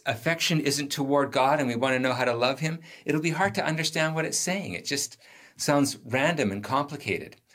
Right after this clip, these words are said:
And if we don't trust God, then we're gonna approach the Bible in an attitude of mistrust,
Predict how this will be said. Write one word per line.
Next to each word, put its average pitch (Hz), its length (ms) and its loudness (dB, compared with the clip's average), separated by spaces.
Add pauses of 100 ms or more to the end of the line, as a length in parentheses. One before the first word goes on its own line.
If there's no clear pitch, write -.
(480)
And 143 160 4
if 151 140 0
we 160 80 6
don't 160 220 2
trust - 480 0
God, 85 300 -4 (600)
then 147 440 2
we're 131 160 2
gonna 123 420 2 (260)
approach 170 540 0
the 170 80 0
Bible 107 560 0 (280)
in 135 160 2
an 131 100 4
attitude 143 600 2
of 123 140 -2
mistrust, 123 840 -2